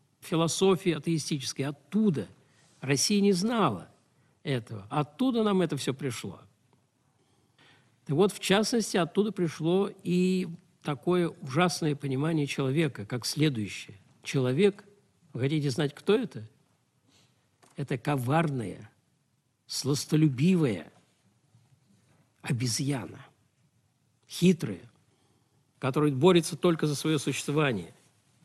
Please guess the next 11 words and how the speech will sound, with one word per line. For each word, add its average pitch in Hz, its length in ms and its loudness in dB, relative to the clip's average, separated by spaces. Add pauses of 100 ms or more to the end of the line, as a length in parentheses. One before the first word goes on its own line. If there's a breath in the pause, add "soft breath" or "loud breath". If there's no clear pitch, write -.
эгоистическая, 143 1120 2 (1900)
которая 170 320 4
несёт 175 400 4
в - 40 -6
себя, 185 460 0 (160)
в - 60 -8
себе, 143 540 2 (160)
если 139 240 -2
хотите, 123 480 -4 (440)
наследие 151 1120 4 (160)
прежних 117 720 0